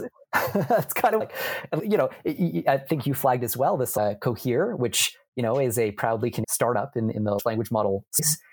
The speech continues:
uh, co-founded by Aidan Gomez, who of course was one of the big, uh, brains behind the Transform originally. And they're raising six to six billion plus. I wonder, I wa-, I mean, I just,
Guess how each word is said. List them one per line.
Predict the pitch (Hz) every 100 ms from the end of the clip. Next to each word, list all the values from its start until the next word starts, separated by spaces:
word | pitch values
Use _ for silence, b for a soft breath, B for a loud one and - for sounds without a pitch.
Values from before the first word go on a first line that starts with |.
| b _ -
uh, |
co-founded | 131 139 127
by | 120
Aidan | 113 120 123
Gomez, | 127 120 - -
who | 107 104
of | -
course | 107 -
was | 104
one | 110
of | 101 123
the | 113
big, | 101 107 104
uh, | 107
brains | 135 135 131
behind | 120 120 120
the |
Transform | - 113 104 - 151
originally. | 120 104 - 104 127 B B B B _
And | 107 113 120
they're | 131 135 131 -
raising | 117 123 123 131 131 135 -
six | - 135 -
to | 120
six | - 123
billion | 113 113 120 110 107 - _
plus. | 110 -
I | - 185
wonder, | 143 131 151 104 -
I | 160
wa-, | 143 147
I |
mean, | 139 139
I |
just, | 190 208 - -